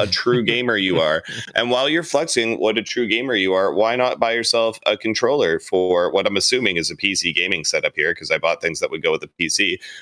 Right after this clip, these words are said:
Speaker 1: But let's just say you're not like me and you don't already have two Xbox controllers in your household and you bought a P C and it's your only platform. You, you know, I always say, uh, regardless of whether you wanna buy an Xbox or what you think of Xbox as a brand, if you game on P C, the Xbox controller is the right controller to use.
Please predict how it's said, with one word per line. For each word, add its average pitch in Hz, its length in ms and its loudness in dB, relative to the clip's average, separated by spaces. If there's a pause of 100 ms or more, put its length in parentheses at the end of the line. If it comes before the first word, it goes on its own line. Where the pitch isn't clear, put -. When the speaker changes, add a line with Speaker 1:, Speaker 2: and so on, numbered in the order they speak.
Speaker 1:
But 110 100 0
let's 123 220 -2
just 127 160 0
say 135 140 0
you're 117 100 0
not 120 200 0
like 98 200 0
me 87 220 0
and 98 80 -2
you 90 80 2
don't 104 200 0
already 85 280 0
have 82 140 -2
two 90 120 -2
Xbox 82 500 -2
controllers 80 520 -2
in 80 100 -6
your 76 140 0
household 90 440 0
and 82 100 -2
you 78 60 0
bought 90 240 -2
a 95 40 0
P 82 180 -2
C 80 280 0
and 92 100 -2
it's - 160 -2
your 80 120 2
only 80 160 -2
platform. 82 600 0
You, 107 180 -2 (120)
you 113 100 0
know, 107 260 0
I 110 100 2
always 120 260 0
say, 110 300 0 (380)
uh, 90 360 0
regardless 113 500 0
of 104 60 -2
whether 104 220 2
you 104 120 2
wanna 98 200 0
buy 95 300 0
an 98 80 -2
Xbox 95 600 0
or 87 60 -4
what 87 140 0
you - 80 -6
think 107 180 0
of 90 60 -2
Xbox 95 520 0
as 85 120 -2
a 78 40 -12
brand, 92 480 0
if 78 140 -2
you 90 100 -4
game 110 280 0
on 98 160 -2
P 90 180 -2
C, 87 240 0
the 80 140 0
Xbox 82 580 0
controller 82 480 0
is 76 240 -4
the 78 80 -8
right 80 240 0
controller 82 300 -2
to 76 300 -2
use. 113 560 2